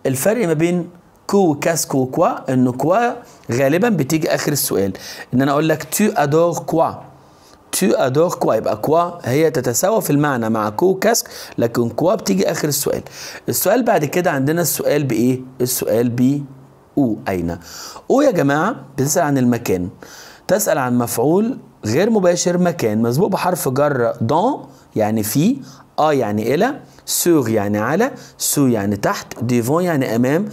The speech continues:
دغيير يعني خلف، أكوتي دو بجوار، لوان دو بعيد عن،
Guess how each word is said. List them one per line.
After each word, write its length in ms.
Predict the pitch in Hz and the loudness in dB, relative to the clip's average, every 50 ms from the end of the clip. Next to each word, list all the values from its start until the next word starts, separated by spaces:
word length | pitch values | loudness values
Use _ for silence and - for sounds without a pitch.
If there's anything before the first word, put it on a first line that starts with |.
| - - - - - | -12 -16 -20 -10 -4
دغيير 520 | 127 117 113 104 110 117 143 165 190 185 151 | 0 0 2 2 4 4 4 4 4 2 2
يعني 320 | 135 120 110 113 110 107 | 0 0 0 0 0 -2
خلف، 380 | - - 170 233 262 262 - - - - - - - - - - | -2 -2 -2 -2 -2 -4 -6 -8 -12 -12 -14 -14 -14 -14 -8 -4
أكوتي 520 | 185 202 208 208 - 156 151 151 170 160 160 | -4 -2 -2 0 0 0 0 2 2 2 2
دو 280 | 139 131 160 190 220 | 4 4 2 2 2
بجوار، 640 | 190 135 120 113 117 113 117 127 143 180 226 277 - - - - - - - - - | 2 0 0 0 2 2 4 4 4 4 2 0 -4 -8 -14 -20 -20 -20 -20 -6 -2
لوان 500 | - 110 113 117 147 170 202 247 240 202 | 0 2 2 4 2 2 2 2 2 4
دو 160 | 175 190 190 | 4 4 4
بعيد 340 | 180 170 165 151 165 175 160 | 4 4 2 2 2 2 2
عن، 300 | 139 143 156 165 170 160 | 0 0 0 -2 -4 -6